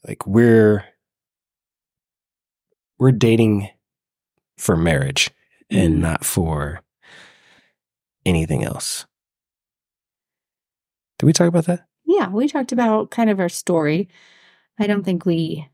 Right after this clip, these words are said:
Speaker 2: fully went into, yeah, I think we did. I think we covered it. Um,
Speaker 1: Dating for God? Did we talk about that?
Speaker 2: Yes, honey. I think you did tell the gist of our story. Courting
Speaker 1: Courtship? We
Speaker 2: Universe.
Speaker 1: talked about courtship?
Speaker 2: <laughs> Yes.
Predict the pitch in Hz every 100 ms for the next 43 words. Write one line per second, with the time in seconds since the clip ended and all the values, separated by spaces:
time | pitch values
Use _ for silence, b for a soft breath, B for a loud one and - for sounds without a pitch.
0 | _ _ _ _ _ - 196 175 175 170
1 | - 160 160 180 165 170 349 349 - 330
2 | 392 226 165 - _ - B B B -
3 | 240 208 - 156 151 156 - b b b
4 | b b _ 196 185 214 208 208 202 190
5 | - _ _ _ 107 123 123 113 101 110
6 | 123 - _ _ _ - 101 123 143 139
7 | 139 139 139 - - - 151 151 - -
8 | 214 202 - - - 202 170 - 175 -
9 | 214 196 147 180 - 151 151 156 - 175
10 | 135 139 - 156 151 156 160 - 160 165
11 | 165 147 165 165 180 185 - - 165 -
12 | - -